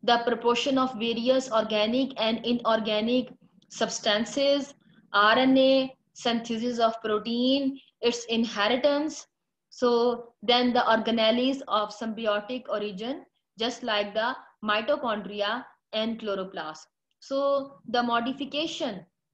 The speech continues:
of the five kingdom system was based upon these, uh, you can say the five points,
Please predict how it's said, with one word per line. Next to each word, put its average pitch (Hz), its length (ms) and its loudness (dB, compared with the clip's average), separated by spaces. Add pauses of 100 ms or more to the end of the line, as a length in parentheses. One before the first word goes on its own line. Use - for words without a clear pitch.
of 233 320 0
the 240 120 -2
five 254 380 -2
kingdom 285 300 -4
system 254 540 -8 (360)
was 233 300 2
based 247 300 0
upon 220 500 -6 (240)
these, 262 540 0 (420)
uh, 202 460 0
you 226 80 -10
can 233 180 -6
say 220 300 -4
the 214 300 -4 (800)
five 226 420 -4
points, 247 480 -2